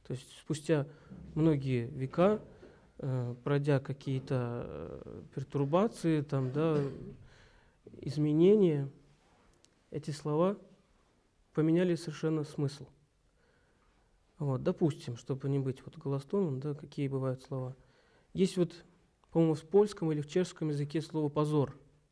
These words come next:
Также есть и, э, в церковнославянском языке слово «позор». Вот. Э, н-, э, в Чехии это вот на дорогах можно увидеть. Э, когда едешь на машине, и там, значит, знак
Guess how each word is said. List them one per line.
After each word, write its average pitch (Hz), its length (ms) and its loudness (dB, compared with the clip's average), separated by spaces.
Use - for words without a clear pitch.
Также 156 300 2
есть 156 340 2
и, 143 380 2
э, 104 280 -4
в - 60 -10
церковнославянском 151 880 -2
языке 131 260 -12
слово 127 260 -6
«позор». 127 340 -8
Вот. 127 320 -8
Э, - 120 -10
н-, 147 200 -4
э, - 800 -12
в - 40 -18
Чехии 226 320 0
это 160 160 0
вот 160 140 -2
на 170 200 0
дорогах 156 440 2
можно 127 260 -4
увидеть. 123 440 -10
Э, 143 380 -10
когда 139 160 -4
едешь 175 300 0
на 143 60 -4
машине, 135 440 -6
и 143 60 -6
там, 165 220 2
значит, 143 240 -4
знак 185 360 0